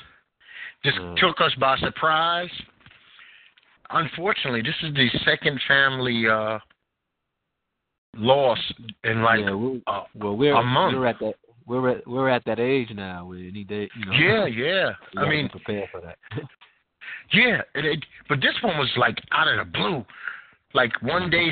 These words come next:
Speaker 1: somebody said, "Hey, have you heard from such and such?" And then I see my wife on the phone, and you see that look in her face, and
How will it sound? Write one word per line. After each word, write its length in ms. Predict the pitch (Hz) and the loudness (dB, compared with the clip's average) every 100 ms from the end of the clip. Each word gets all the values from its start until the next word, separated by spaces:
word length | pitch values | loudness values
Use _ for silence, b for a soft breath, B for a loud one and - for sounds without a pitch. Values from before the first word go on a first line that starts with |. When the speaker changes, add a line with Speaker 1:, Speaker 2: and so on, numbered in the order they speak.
| - | 0
Speaker 1:
somebody 320 | 165 156 151 156 | 2 2 2 0
said, 120 | 143 | 2
"Hey, 200 | 175 143 | 2 2
have 200 | 127 123 | 0 0
you 80 | 123 | 0
heard 240 | 151 156 | 2 2
from 140 | - 165 - | 0 -6 -2
such 160 | 160 - | -2 -2
and 100 | 156 - | -4 0
such?" 180 | 160 - B B B B | 2 0 B B B B
And 160 | 110 107 | -4 0
then 140 | 139 | 4
I 100 | 127 - | 2 2
see 80 | 139 | 0
my 160 | 110 110 | 2 2
wife 300 | 110 131 123 | 2 0 0
on 100 | 120 | -6
the 80 | 107 - | -6 0
phone, 420 | 170 170 135 120 B B B - | 2 2 0 -4 B B B -10
and 220 | 101 95 _ _ - | -8 -10 _ _ -4
you 80 | - | 0
see 80 | 156 | 4
that 160 | 123 101 | 4 4
look 240 | 147 208 | 2 2
in 80 | 160 | 0
her 120 | 113 - | 0 0
face, 200 | 110 107 - | -2 -2 -8
and 100 | 120 | -4